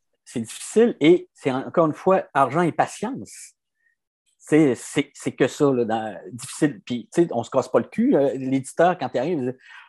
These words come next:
Bon, ben, on va continuer, euh, euh, Corto Maltese. » Le personnage est déjà défini. Le personnage a déjà du vécu, là, des, des trente ans de vécu avec, euh, des albums, puis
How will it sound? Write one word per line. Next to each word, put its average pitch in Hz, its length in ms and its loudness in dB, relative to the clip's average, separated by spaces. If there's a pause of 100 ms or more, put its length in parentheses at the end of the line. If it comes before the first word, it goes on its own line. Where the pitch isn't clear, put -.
Bon, 127 200 4
ben, 101 480 -2 (180)
on 101 100 -4
va 104 120 0
continuer, 143 480 2
euh, 104 260 2 (540)
euh, 92 360 -8
Corto 127 260 0
Maltese. » 120 640 -2 (520)
Le 226 120 4
personnage 185 560 2
est 120 60 -2
déjà 117 260 -2
défini. 151 720 -4
Le 143 140 0
personnage 147 560 -4
a 113 60 -2
déjà 120 400 -2 (320)
du 190 260 -6
vécu, 143 520 -2
là, 131 200 2 (180)
des, 117 260 -2
des 113 420 -6
trente 135 300 -2
ans 226 80 -2
de 180 160 -2
vécu 139 500 -2
avec, 120 360 -2
euh, 123 80 -2
des 117 200 -6
albums, 139 540 2
puis 113 180 -12